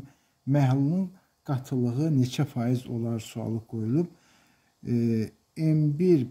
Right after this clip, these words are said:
P bir, yəni M bir kütləli P bir faizi məhlulla M iki kütləli P iki faizi məhlulu qarışdırdıqda M bir üstə gəl M iki kütləli və P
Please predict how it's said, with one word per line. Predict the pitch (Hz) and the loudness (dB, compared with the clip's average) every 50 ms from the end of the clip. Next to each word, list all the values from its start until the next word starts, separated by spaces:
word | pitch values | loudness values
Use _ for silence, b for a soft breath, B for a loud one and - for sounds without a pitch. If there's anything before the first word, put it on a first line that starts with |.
| - | -8
P | - - 139 135 131 120 117 117 | -6 -4 0 0 0 0 0 0
bir, | 139 151 156 | 0 2 2
yəni | 151 139 135 139 127 - 156 160 | 4 2 2 0 0 0 2 2
M | 160 160 147 | 2 2 2
bir | 170 190 165 135 | 2 0 0 -2
kütləli | - - - 139 139 135 131 127 | -4 -6 -4 0 0 0 0 -2
P | - - 135 139 135 131 | -2 0 2 2 2 4
bir | 139 156 147 123 - | 4 2 2 2 0
faizi | - 127 123 123 113 120 127 | -2 -2 0 0 0 2 2
məhlulla | 127 127 120 110 107 113 123 127 127 123 120 113 104 107 120 135 143 139 - b b b b b b b b b b b b b - | 4 4 2 0 0 -2 -2 0 0 2 0 0 0 -2 -2 -2 -2 -4 -6 b b b b b b b b b b b b b -2
M | 170 156 160 160 147 | 2 2 4 4 2
iki | 156 - 190 170 | 0 -2 -6 -6
kütləli | - - - 151 147 143 135 139 | -6 -6 -6 -2 -2 -2 -2 -2
P | - 151 147 147 | -2 0 0 0
iki | 139 139 - 170 | 0 -2 -4 -6
faizi | - - - 131 131 131 123 131 | -4 -4 -4 -2 -2 0 0 2
məhlulu | 135 131 131 127 123 127 135 147 135 135 | 2 2 4 4 2 2 2 0 0 0
qarışdırdıqda | - 123 123 120 113 - - - - 117 113 113 120 127 - _ 120 110 110 117 127 143 160 160 160 b b b b b b b _ | -2 0 0 0 -2 -4 -8 -8 -8 -6 -4 -4 -6 -8 -8 _ -8 -6 -4 -2 -2 -2 -2 -4 -6 b b b b b b b _
M | - 156 151 147 147 143 156 | 0 2 2 4 2 2 2
bir | 185 175 147 | 2 2 2
üstə | 127 - - 139 139 | 0 -2 -2 0 0
gəl | 143 139 131 131 147 147 147 | 2 0 0 -2 0 0 2
M | 147 139 127 | 2 0 0
iki | - - 160 147 | -2 -4 -6 -6
kütləli | - - _ 139 143 143 156 175 170 147 | -8 -12 _ -4 -2 -2 0 0 0 2
və | 143 135 135 135 - | 0 0 0 -2 -4
P | - 160 160 156 | -2 0 0 0